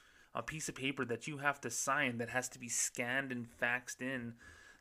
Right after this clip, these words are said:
to some records retention department that says, "I don't want overdraft protection." They keep good records for that.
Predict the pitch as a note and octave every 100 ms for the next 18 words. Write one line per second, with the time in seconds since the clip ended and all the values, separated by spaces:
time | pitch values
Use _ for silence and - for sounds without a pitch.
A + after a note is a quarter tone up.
0 | - - A#2+ C#3 B2 B2 C3 C#3 B2 A#2
1 | B2 A#2 A#2+ A#2+ A#2+ A#2+ A2+ D3 B2+ A#2
2 | A#2 B2+ C3 B2+ - - A#2+ A2+ A2+ A#2
3 | A2 - G#2 - _ _ _ _ _ _
4 | _ - C3+ F3+ D3 B2+ D3 C#3+ E3+ D3+
5 | B2+ B2 A2+ A2